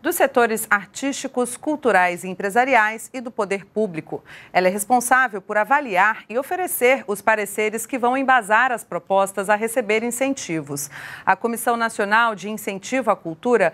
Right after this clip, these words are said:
se reúne novamente na quinta-feira, quando será transmitida ao vivo pela internet a plenária final de decisões.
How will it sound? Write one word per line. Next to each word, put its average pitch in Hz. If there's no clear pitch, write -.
se -
reúne 233
novamente 233
na 202
quinta-feira, 226
quando 302
será 208
transmitida 277
ao 226
vivo 240
pela 185
internet 208
a 202
plenária 214
final 220
de 226
decisões. -